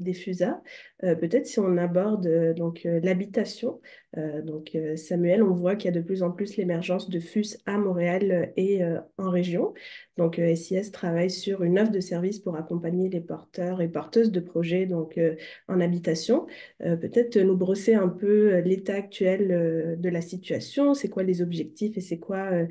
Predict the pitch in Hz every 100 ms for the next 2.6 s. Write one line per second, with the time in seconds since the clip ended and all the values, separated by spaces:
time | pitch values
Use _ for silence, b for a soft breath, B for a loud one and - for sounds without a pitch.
0 | B B B 180 170 165 170 180 180 -
1 | - 151 151 165 143 - 170 - 165 165
2 | 190 - 185 156 117